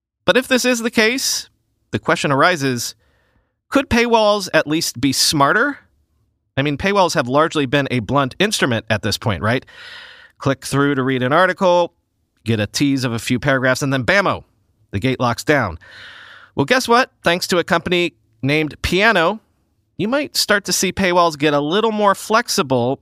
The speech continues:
depending on if the A I algorithms inside Piano determine that you're a good candidate to be converted into a paying customer.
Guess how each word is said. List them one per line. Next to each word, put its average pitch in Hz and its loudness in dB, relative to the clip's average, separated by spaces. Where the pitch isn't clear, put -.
depending 233 -2
on 254 2
if 143 -2
the 135 0
A 156 2
I 160 4
algorithms 151 0
inside 160 0
Piano 135 0
determine 208 0
that 226 0
you're 160 2
a 175 0
good 160 -2
candidate 190 0
to - 0
be 127 0
converted 123 0
into 120 -2
a 127 0
paying 110 -2
customer. 143 0